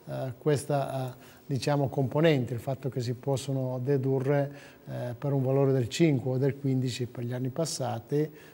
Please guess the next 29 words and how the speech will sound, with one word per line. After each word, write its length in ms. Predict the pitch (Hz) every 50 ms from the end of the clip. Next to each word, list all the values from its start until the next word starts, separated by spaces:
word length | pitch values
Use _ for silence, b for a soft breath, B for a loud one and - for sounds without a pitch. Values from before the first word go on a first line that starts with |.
| B -
eh, 220 | 143 135 131 127 120 -
il 140 | 180 165
reddito 360 | 135 139 131 123 131 120 - 123
percepito. 800 | - 127 117 - - 120 117 - 117 110 - - 120 117 113 - B B B B B B B B B
Eh, 280 | B 139 127 123 123 123
è 100 | - 147
consigliabile 680 | - 165 160 139 160 151 156 170 160 147 156 147 143
quindi, 520 | - - 151 156 151 147 147 139 135 143 B B B B -
eh, 160 | 151 143 139
fare 240 | 120 - 160 160 160
una 200 | 156 151 151 147
verifica 600 | 143 147 147 156 170 156 - 156 127 - 156 156
ulteriore 760 | 185 170 175 156 170 - 156 151 135 151 175 180 170 151 143
di 140 | 131 135 123
convenienza 1700 | - - 147 143 139 147 170 185 165 147 139 139 143 143 - - 180 185 185 170 151 143 139 127 123 120 117 117 117 120 120 123 123 127 123
per, 320 | - - 147 147 151 147 156
eh, 280 | 160 156 143 139 135 127
scegliere, 720 | - - - 175 165 180 185 185 185 175 175 175 180 180
eh, 240 | 160 143 135 135 135
in 80 | 135 139
modo 220 | 143 147 139 135
appropriato 560 | 127 - - 170 165 - 143 135 135 131 170
il 60 | 165
regime 300 | 156 143 127 127 135 131
di 100 | 131 123 117
tassazione. 560 | - 123 110 - 123 113 - - 156 139 120
I 20 |
nostri 260 | 113 117 120 117 - 156
uffici 540 | 143 117 - - 127 120 113 - 143 147